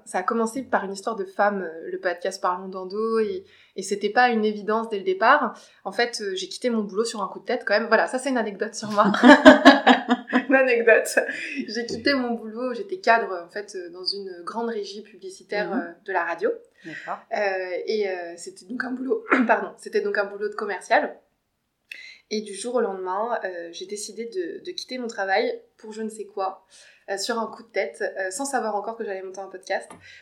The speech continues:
Speaker 1: Mais la seule chose que je me suis dite au moment de, de démissionner, parce que j'ai démissionné comme ça, euh,
Speaker 2: D'accord, donc
Speaker 1: un
Speaker 2: même
Speaker 1: vendredi.
Speaker 2: pas de filet de sûreté.
Speaker 1: Pas de filet de sûreté, non.
Speaker 2: Ok.
Speaker 1: Euh, <laughs> non, c'était vraiment sur un coup de tête, en me disant, c'est plus possible de vivre cette vie, euh, en demi-teinte.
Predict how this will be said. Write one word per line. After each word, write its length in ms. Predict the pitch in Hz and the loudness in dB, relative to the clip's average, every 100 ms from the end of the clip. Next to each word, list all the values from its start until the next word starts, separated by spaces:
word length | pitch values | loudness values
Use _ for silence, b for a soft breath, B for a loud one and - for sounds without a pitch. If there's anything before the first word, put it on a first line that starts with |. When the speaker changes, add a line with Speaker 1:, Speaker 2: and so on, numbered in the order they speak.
| - | -8
Speaker 1:
Mais 80 | 202 | -4
la 100 | 196 | -2
seule 160 | 285 | 0
chose 260 | 269 - 277 | -2 -4 -8
que 100 | 240 | -6
je 60 | 226 | -6
me 100 | 208 | -8
suis 200 | - 202 | -10 -14
dite 320 | 202 247 - | -10 -10 -6
au 120 | 220 | -6
moment 380 | 208 220 233 233 | -2 -2 -2 -2
de, 720 | 202 196 185 180 180 175 175 175 | -6 -10 -10 -10 -14 -16 -14 -12
de 80 | 190 | -10
démissionner, 560 | 196 190 190 190 202 226 - | -8 -10 -10 -10 -12 -14 -20
parce 80 | |
que 100 | - | -18
j'ai 100 | 185 | -18
démissionné 460 | 180 180 170 180 185 | -18 -18 -18 -18 -16
comme 140 | 190 - | -14 -8
ça, 200 | 185 180 | -6 -4
euh, 40 | |
Speaker 2:
D'accord, 280 | 185 185 156 | -6 -2 -2
donc 120 | 139 185 | -2 6
Speaker 1:
un 40 | |
Speaker 2:
même 140 | 165 170 | 8 10
Speaker 1:
vendredi. 60 | 185 | 12
Speaker 2:
pas 140 | 196 | 12
de 180 | 185 170 | 12 8
filet 260 | - 175 | 6 4
de 60 | 180 | 4
sûreté. 460 | - - - 165 - B B - | 2 -4 -6 -8 -10 B B 4
Speaker 1:
Pas 80 | 233 | 6
de 60 | |
filet 200 | 233 226 | 6 2
de 60 | 226 | 2
sûreté, 320 | - - 220 | 0 -2 0
non. 180 | 208 202 - | 2 0 -4
Speaker 2:
Ok. 160 | 175 | -2
Speaker 1:
Euh, 420 | 185 143 - - 208 | -2 -2 -2 6 10
<laughs> 680 | 208 214 - - 302 - | 12 12 12 12 12 12
non, 80 | 330 262 | 12 12
c'était 280 | 247 233 233 | 10 8 10
vraiment 280 | 226 226 285 | 10 10 8
sur 120 | 294 | 8
un 80 | 220 | 6
coup 100 | 254 | 6
de 80 | - | 4
tête, 180 | 240 262 B B B B | 4 6 B B B B
en 140 | 214 214 | 4 4
me 40 | |
disant, 300 | 220 208 233 | 2 4 4
c'est 140 | 226 | 4
plus 140 | 196 269 | -2 -6
possible 340 | 240 - 254 | -4 -4 -4
de 80 | 208 | -4
vivre 200 | 196 214 | -4 -4
cette 220 | - 196 | -2 -2
vie, 160 | 180 214 | -2 0
euh, 380 | 208 180 175 175 175 - _ | 0 0 -2 -8 -12 -18 _
en 100 | 190 185 | -10 -6
demi-teinte. 560 | 202 196 190 208 226 | -4 -2 -2 -4 -6